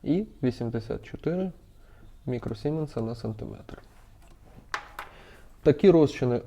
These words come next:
зручно готувати розведенням в десять разів в промислових масштабах. І це стандартна лінійка, яку розпізнають будь-які сучасні кондуктометри. Для порівняння, електропровідність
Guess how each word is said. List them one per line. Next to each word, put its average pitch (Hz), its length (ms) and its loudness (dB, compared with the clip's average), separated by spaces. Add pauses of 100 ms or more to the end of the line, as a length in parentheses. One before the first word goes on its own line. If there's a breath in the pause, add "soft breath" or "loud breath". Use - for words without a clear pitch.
(100)
зручно 127 480 6
готувати 110 640 4 (220)
розведенням 113 640 8
в 113 60 0
десять 110 340 2
разів 107 440 2 (140)
в - 60 -20
промислових 110 680 2
масштабах. 170 600 4 (1080 soft breath)
І 190 240 4 (240)
це 151 260 10 (120)
стандартна 131 600 4
лінійка, 165 440 6
яку 135 260 6
розпізнають 123 600 4
будь-які 123 460 6
сучасні 123 480 2
кондуктометри. - 800 -8 (1200 soft breath)
Для 143 180 8
порівняння, 117 680 4 (340)
електропровідність 139 1040 4